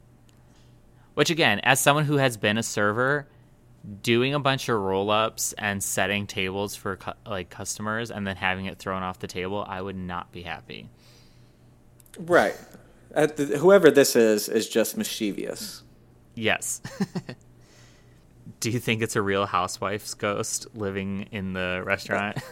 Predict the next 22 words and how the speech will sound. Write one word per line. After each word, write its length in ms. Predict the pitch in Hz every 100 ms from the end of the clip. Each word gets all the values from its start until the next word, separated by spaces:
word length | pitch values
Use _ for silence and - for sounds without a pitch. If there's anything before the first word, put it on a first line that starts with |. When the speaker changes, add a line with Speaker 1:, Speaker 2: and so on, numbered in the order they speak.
| 180
Speaker 1:
<laughs> 180 | 185
That's 360 | - - - - - - - - - - 143 131
all 120 | 107
I 100 | 110
picture. 400 | - 104 - 104
Speaker 2:
From 160 | 160
the 80 | 151
eighteen 340 | 143 131 139 123
hundreds, 400 | 127 113 123 120
a 180 | - 120
hundred, 320 | 127 113 110 143
a 100 | 123
hundred 260 | 120 117
percent. 460 | 117 110 107 95 - _ _ - - - - 190
Speaker 1:
"I 180 | - 202
didn't 240 | 185 180 185
get 160 | 180
the 100 | 185
right 180 | 180 190
trout," 440 | - 208 196 123 - -
flips 300 | 117 - -
table. 420 | 110 92 90 -